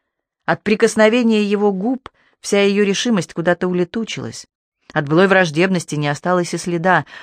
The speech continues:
Алисия чувствовала, что не в силах сопротивляться. Его язык творил волшебство у нее во рту. То резко и страстно двигался,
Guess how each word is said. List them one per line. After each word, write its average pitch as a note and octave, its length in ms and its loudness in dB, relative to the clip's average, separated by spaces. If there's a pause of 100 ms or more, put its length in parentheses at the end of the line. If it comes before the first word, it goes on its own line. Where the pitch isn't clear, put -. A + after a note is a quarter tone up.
(120)
Алисия D#4 380 2
чувствовала, F#3 560 0
что F3+ 180 -2
не F3 120 0
в D#3+ 60 -6
силах A3 300 -4
сопротивляться. D3+ 960 -4 (540)
Его D#3+ 220 4
язык F#3 360 4
творил F3+ 360 0
волшебство F#3 680 -4
у A3+ 80 -4
нее E3 220 -2
во D#3+ 140 0
рту. D#3+ 340 -4 (480)
То F4+ 140 2
резко A#3+ 320 2
и F3 80 4
страстно E3 480 0
двигался, F#3 800 -2